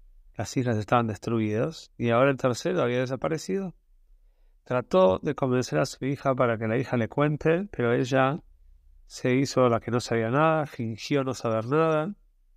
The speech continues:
y no le dijo nada a nadie.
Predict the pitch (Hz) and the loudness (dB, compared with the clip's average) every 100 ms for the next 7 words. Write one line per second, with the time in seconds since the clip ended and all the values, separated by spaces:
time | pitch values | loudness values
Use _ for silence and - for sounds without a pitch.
0 | _ _ _ _ - 127 - - - - | _ _ _ _ -6 -4 -4 -10 -20 -20
1 | - - - - - - _ - 131 131 | -20 -20 -20 -20 -20 -20 _ -6 0 2
2 | 127 131 - 123 120 113 107 101 101 - | 4 2 0 0 2 2 2 0 -4 -8
3 | - | -16